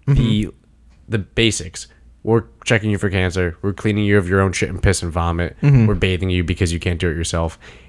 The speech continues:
Speaker 2: Is m-, more, is what we think of more than anything sexual. Do you know what I mean?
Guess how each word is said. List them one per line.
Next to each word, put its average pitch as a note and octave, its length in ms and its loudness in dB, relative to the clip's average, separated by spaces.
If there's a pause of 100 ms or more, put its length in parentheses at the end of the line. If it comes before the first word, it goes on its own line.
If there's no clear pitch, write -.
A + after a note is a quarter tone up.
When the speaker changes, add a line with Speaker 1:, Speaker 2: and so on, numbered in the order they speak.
(120)
Speaker 2:
Is A2+ 260 4
m-, G2 180 -6 (640)
more, C#3 840 0 (720)
is B2+ 140 0
what B2+ 160 0
we B2+ 120 2
think C#3+ 300 0
of F#2 320 -4 (260)
more A#2+ 640 4
than G2+ 640 0 (540)
anything A2 340 0
sexual. F2+ 480 -4 (840)
Do A2+ 60 -2
you A2 60 6
know A2 60 4
what G#2+ 40 4
I G#2+ 40 4
mean? A2 220 2